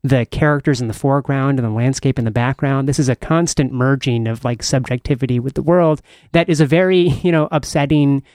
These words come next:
reality to experience for an artist so incredibly sensitive. And I think that the movie captures that pretty beautifully through its many, many, uh, landscape kind of long shots, wide shots of characters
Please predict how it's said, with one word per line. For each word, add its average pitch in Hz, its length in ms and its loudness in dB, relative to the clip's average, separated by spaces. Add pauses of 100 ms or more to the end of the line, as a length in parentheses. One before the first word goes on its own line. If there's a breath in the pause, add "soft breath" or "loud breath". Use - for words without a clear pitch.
(300 soft breath)
reality 147 520 2
to 135 120 4
experience 131 640 -2
for 135 180 0
an 131 60 -2
artist 127 380 -2
so 127 300 2
incredibly 123 500 -4
sensitive. - 580 -4
And 139 100 2
I 131 60 2
think 175 160 0
that 151 80 0
the 139 60 -2
movie 139 240 2
captures 139 400 -4
that 139 240 0 (240 soft breath)
pretty 196 180 2
beautifully 135 640 0
through 139 320 2
its 139 260 -8
many, 143 400 2
many, 127 520 2 (280 soft breath)
uh, 123 280 2
landscape 135 760 0
kind 123 140 -6
of 117 180 -4
long 127 400 0
shots, 120 540 -4
wide 131 280 0
shots 117 420 -2
of 123 320 -2
characters 127 600 0